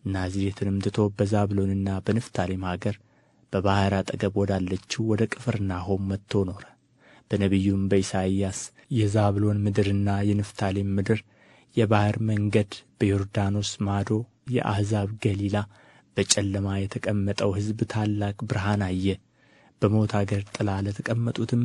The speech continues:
ብርሃን ወጣላቸው» የተባለው ይፈጸም ዘንድ ይህ ሆነ። ከዚያን ዘመን ጀምሮ ኢየሱስ «መንግሥተ ሰማያት ቀርባለችና ንስሐ ግቡ» እያለ ይሰብክ ጀመር።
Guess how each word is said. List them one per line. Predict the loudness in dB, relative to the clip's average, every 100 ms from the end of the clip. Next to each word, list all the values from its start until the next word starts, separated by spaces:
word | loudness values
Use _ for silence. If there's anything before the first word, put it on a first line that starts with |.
| 4
ብርሃን | 4 4 2 2
ወጣላቸው» | 0 -2 -4 -2 -4 -8 -10 -10 -10 -8
የተባለው | -6 -4 -4 -2 -2 -2
ይፈጸም | -4 -2 -4 -2 -4 -2 0
ዘንድ | 0 -2 -8 -12
ይህ | -6 -4 -6
ሆነ። | 0 2 2 -6 _ _ -4
ከዚያን | 0 4 4 6
ዘመን | 4 4 4
ጀምሮ | 4 4 4 4
ኢየሱስ | 2 0 -4 -2
«መንግሥተ | 0 2 0 -2 -2 -2
ሰማያት | 2 2 0 -2
ቀርባለችና | -2 0 2 2 2 -2 -6 -4 -2 -2 0
ንስሐ | -2 -2 -6 0 0
ግቡ» | 2 -2 -4 -4
እያለ | 0 0 0 -2 -2 -6 -4
ይሰብክ | -4 -4 -6 -10 -10
ጀመር። | -8 -6 -6 -8